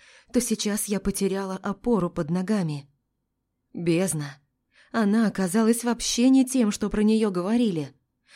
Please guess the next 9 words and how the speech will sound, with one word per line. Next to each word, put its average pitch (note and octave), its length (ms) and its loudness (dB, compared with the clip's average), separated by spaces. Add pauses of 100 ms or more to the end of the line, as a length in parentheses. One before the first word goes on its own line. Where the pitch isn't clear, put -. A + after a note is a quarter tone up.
Даже A#3 320 2
близко A#3+ 440 2
не G#3 120 2
походила G3+ 640 -2 (180)
на F#3+ 220 -2
сказки - 480 -6
о D3+ 100 -4
вечном D#3 420 0
полнолунии. F#3 840 -2